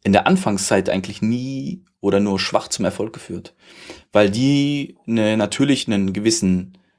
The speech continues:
Zielweg oder einen Weg haben, wie man Marketing beschreitet. Aber wie beschreite ich das denn in der grünen Branche?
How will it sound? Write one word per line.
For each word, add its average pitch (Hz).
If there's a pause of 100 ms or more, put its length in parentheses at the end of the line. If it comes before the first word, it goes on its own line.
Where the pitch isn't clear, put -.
(240)
Zielweg 120
oder 98
einen 92
Weg 131
haben, 117
wie 117
man 104
Marketing 110
beschreitet. - (560)
Aber 107 (140)
wie 107
beschreite 113
ich -
das 107
denn 101
in 98
der 101
grünen 104
Branche? 98